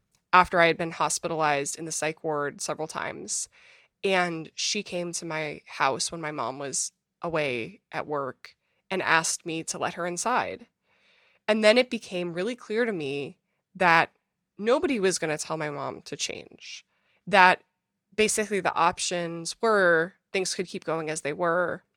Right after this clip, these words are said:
or I could let the social worker inside. My mom's house would probably be condemned. Child Protective Services, which actually was not involved,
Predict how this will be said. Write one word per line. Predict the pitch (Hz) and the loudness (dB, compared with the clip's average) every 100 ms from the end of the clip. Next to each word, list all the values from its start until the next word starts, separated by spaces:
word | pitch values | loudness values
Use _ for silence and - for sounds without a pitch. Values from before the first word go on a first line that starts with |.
| _ _ - | _ _ 0
or | 196 190 175 160 - | 4 6 6 4 0
I | - | -4
could | 175 165 | -4 -2
let | 160 | -2
the | 165 | 0
social | - 233 - | 0 2 2
worker | 208 170 170 | 2 2 0
inside. | 160 - 101 98 - 185 - _ _ _ | 0 2 2 2 2 -2 -6 _ _ _
My | 185 180 | -4 0
mom's | 185 175 | 2 2
house | 156 165 | 2 2
would | 180 | 0
probably | - 165 170 170 | -4 -4 -4 -6
be | 160 | -6
condemned. | - 170 156 160 123 190 - - _ _ _ _ _ _ _ _ | -8 -2 -2 -2 -6 -8 -8 -10 _ _ _ _ _ _ _ _
Child | - 180 180 | 0 2 2
Protective | - - 151 170 | 0 -4 -2 -2
Services, | - 151 175 143 143 170 170 - | -4 -2 -4 -2 -4 -4 -6 -4
which | 202 202 | 0 4
actually | 208 208 190 | 2 2 0
was | 165 185 | 2 2
not | 185 165 - | 4 2 2
involved, | 165 180 294 202 175 170 - | -2 4 8 8 8 4 -8